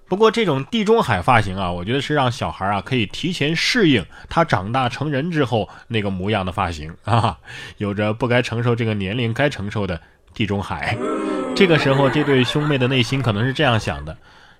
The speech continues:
：“一家人应该整整齐齐的嘛，爸爸妈妈，你们要来一套地中海发型吗？我们可是非常熟练的操作了哟。”这个毛发呀，对于人的这个形象，哎，其实不光是人，对于人和动物的形象都是至关重要的。不是有句话这么说吗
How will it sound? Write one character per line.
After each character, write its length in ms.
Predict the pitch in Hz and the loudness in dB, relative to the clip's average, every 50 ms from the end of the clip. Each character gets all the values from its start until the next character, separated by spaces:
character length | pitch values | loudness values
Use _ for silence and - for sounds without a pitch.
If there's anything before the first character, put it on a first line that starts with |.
| _ | _
：“一 140 | - 196 185 | -6 -4 0
家 160 | 185 190 185 | 2 2 2
人 120 | 180 170 175 | 2 2 0
应 120 | 185 185 | 0 0
该 120 | 190 190 | 0 0
整 160 | 185 175 160 175 | 0 0 -2 -2
整 160 | 180 151 131 | -2 -2 -4
齐 200 | 127 - 165 160 | -4 -4 -6 -6
齐 180 | 131 135 120 | -4 -4 -4
的 100 | 117 160 | -2 -2
嘛， 200 | 165 151 127 107 - _ _ _ _ - | 0 0 -2 -2 -6 _ _ _ _ -4
爸 140 | - 160 | -2 -2
爸 100 | 147 143 | 0 0
妈 160 | 143 147 151 151 | 0 0 0 2
妈， 200 | 156 143 123 - _ _ _ _ - | 0 0 -2 -4 _ _ _ _ -4
你 160 | 165 151 123 | -2 0 0
们 200 | 131 160 202 202 - - - - - | 2 0 0 0 -4 -10 -20 -10 -2
要 140 | - 185 175 | 2 2 4
来 200 | 160 151 135 139 | 4 4 2 2
一 80 | 160 156 | 0 0
套 200 | - - 151 143 | 0 0 0 0
地 140 | - 147 | 2 0
中 140 | 143 160 160 | 0 0 0
海 160 | 127 135 117 | 0 -2 -2
发 120 | 117 135 127 | -2 -2 -4
型 200 | 117 - 110 101 | -4 -4 -6 -4
吗？ 180 | 120 127 123 - - - - - | -4 -4 -4 -6 -10 -14 -4 2
我 120 | 202 - | 4 4
们 240 | 151 147 156 160 - - - - - | 4 4 2 2 0 -4 -12 -8 -2
可 100 | - 175 | 0 0
是 100 | - 202 | 0 0
非 120 | - 214 - | 0 0 0
常 160 | - 185 - | 2 2 0
熟 220 | - - 165 151 | 0 2 2 2
练 120 | 180 220 214 | 2 2 2
的 120 | 175 165 | 2 2
操 180 | - - 175 170 | 2 2 0 2
作 140 | 175 170 160 | 4 4 4
了 80 | 151 | 4
哟。” 180 | 151 143 139 131 - - - - - - - - | 4 2 2 0 -2 -4 -6 -4 -4 -4 -2 0
这 80 | - 170 | 0 2
个 80 | 160 | 2
毛 240 | 143 127 120 139 175 | 4 4 4 4 4
发 220 | 175 214 196 175 131 | 4 4 4 2 2
呀， 160 | 98 92 95 | 0 -2 -2
对 120 | - 135 127 | -2 -2 0
于 80 | 123 | 0
人 160 | 113 107 110 | 0 0 -2
的 80 | 127 123 | -2 -2
这 80 | 120 113 | -2 -2
个 100 | 113 107 | -2 -2
形 260 | - - 90 101 120 | -2 -4 -6 -4 -2
象， 220 | 120 120 101 - - | -2 -2 -2 -4 -4
哎， 100 | 127 139 | -6 -4
其 140 | - - 202 | -2 0 -2
实 60 | 214 | -2
不 120 | 208 208 | 0 0
光 200 | 190 165 143 139 | 0 2 2 2
是 140 | 131 - 120 | 2 0 -2
人， 220 | 95 82 82 98 - - - | -2 -2 -4 -8 -8 -4 0
对 140 | 190 170 | 2 2
于 140 | 151 160 175 | 4 4 4
人 140 | 151 143 180 | 4 2 2
和 140 | 175 - 202 | 0 0 -2
动 220 | 196 294 277 240 | 0 0 2 2
物 80 | 180 143 | 2 2
的 80 | 117 | 2
形 240 | 110 - - 101 117 | 0 0 -2 -4 -2
象 180 | 110 120 104 101 | 0 0 -2 0
都 100 | 107 127 | 0 -2
是 140 | 117 - - | -4 -4 -4
至 140 | - 156 | -2 0
关 180 | - 151 160 175 | 2 2 2 2
重 180 | 175 220 175 120 | 2 0 2 2
要 200 | 110 90 76 78 | 2 0 -2 -2
的。 100 | 78 151 - - - - - - - 190 | -6 -8 -10 -10 -12 -12 -12 -6 0 4
不 80 | 104 | 6
是 60 | 151 127 | 6 6
有 60 | 113 | 6
句 100 | 120 131 | 4 2
话 160 | 123 135 131 | 2 2 2
这 80 | 123 123 | 2 2
么 100 | 117 101 | 0 0
说 160 | 104 107 107 | 0 0 -2
吗 140 | 101 98 | -2 -2